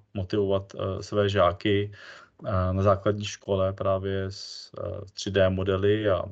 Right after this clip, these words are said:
s interaktivní výukou. Takže ještě jednou zdravím, eh, paní Pulpánovou, eh,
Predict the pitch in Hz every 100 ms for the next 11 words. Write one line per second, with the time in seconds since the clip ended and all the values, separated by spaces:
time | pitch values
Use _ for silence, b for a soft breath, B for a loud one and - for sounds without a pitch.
0 | - - 92 95 98 - 104 107 98 -
1 | 90 92 90 110 151 B B B B -
2 | 101 95 101 - 107 110 107 107 104 104
3 | 110 107 113 107 101 101 98 101 104 107
4 | 104 98 - 92 - 98 98 95 104 104
5 | 101 101 101